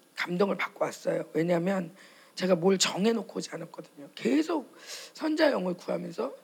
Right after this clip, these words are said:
주님이 원하시는 대로 하려고 정해놓고 오질 않았어요. 어,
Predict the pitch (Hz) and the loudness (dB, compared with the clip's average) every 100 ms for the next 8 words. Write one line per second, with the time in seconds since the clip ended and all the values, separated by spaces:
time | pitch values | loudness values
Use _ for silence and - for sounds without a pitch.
0 | - - _ - 214 214 214 214 170 160 | -20 -20 _ -2 2 4 4 2 4 4
1 | 196 226 214 190 175 196 277 240 160 202 | 4 2 -2 -4 -4 -6 -6 -4 -2 -4
2 | 180 - - 202 202 185 185 - 175 - | -4 -8 -6 -4 -4 -8 -12 -6 -6 -6
3 | 143 139 143 - 135 - - - - - | -8 -10 -14 -14 -14 -16 -20 -20 -20 -20
4 | - - 156 165 160 165 | -16 -4 -2 -2 -4 -10